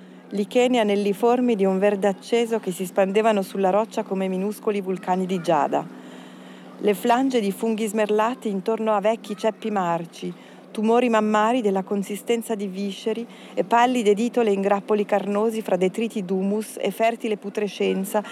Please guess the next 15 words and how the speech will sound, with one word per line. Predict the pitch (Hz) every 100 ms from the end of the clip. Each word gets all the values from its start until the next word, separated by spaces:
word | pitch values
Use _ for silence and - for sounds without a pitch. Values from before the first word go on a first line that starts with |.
| - -
e | 185
funghi | - 262 254 240
con | 220 196
strombature | - 214 202 202 233 220
dentellate | 202 190 202 196 185 170 175 214
e | -
membranose | 196 190 190 190 185 175 180 214 - - -
sotto | - 214 247
cui | 226 240
i | 226
rospi | 214 214 208 -
pare | 226 208 208
facciano | 202 185 180 202 190
la | 180
siesta. | - 147 143 - 165